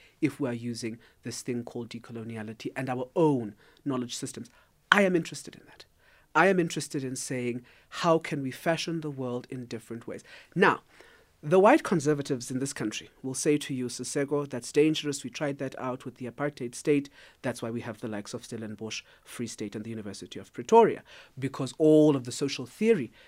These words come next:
that gave us the insidious, oppressive legislation that curated South Africa came out of those institutions." And I say yes.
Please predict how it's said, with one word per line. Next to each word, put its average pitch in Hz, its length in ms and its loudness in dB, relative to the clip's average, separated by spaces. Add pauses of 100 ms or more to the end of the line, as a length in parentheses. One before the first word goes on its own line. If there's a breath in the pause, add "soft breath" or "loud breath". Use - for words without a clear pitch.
(160 soft breath)
that 123 200 -10
gave 131 300 0
us 123 140 -6
the 120 160 -8
insidious, 120 760 -6 (720 soft breath)
oppressive - 800 0
legislation 120 680 -6 (300 soft breath)
that 123 220 -6 (120)
curated 143 520 0
South 127 140 -8
Africa 120 320 -8
came 117 200 -10
out 110 140 -10
of 110 80 -16
those 113 160 -12
institutions." - 560 -6
And 220 100 2
I 247 60 0
say 277 140 0
yes. - 340 0